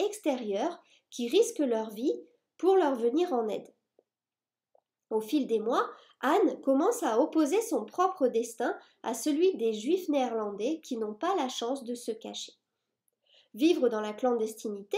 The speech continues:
cause beaucoup de stress à tous les résidents qui finissent inévitablement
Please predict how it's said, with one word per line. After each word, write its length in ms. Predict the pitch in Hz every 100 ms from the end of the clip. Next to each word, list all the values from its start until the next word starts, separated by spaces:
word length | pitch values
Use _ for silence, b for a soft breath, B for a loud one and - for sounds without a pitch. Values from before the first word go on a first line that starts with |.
| 480
cause 220 | 330 247 214
beaucoup 320 | 311 330 427
de 140 | 262
stress 440 | 254 - 440 480 -
à 80 |
tous 180 | 233 349
les 120 | 320
résidents 640 | 269 285 240 233 214 294 B B B
qui 140 | 294
finissent 440 | 285 320 359 523 349
inévitablement 920 | 311 302 269 294 240 226 220 359